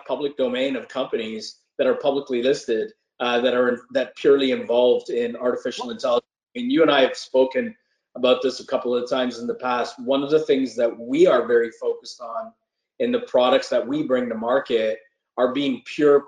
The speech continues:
play access to that theme, right? So yeah, Google, uh, Google ha-, owns Stadia, uh, which is their e-gaming division. Apple owns Arcade, which is their e-gaming division.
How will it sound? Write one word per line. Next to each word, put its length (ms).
play 460
access 680
to 300
that 320
theme, 420
right? 260
So 520
yeah, 280
Google, 520
uh, 300
Google 460
ha-, 260
owns 480
Stadia, 640
uh, 180
which 220
is 100
their 400
e-gaming 540
division. 560
Apple 320
owns 260
Arcade, 640
which 200
is 140
their 380
e-gaming 520
division. 440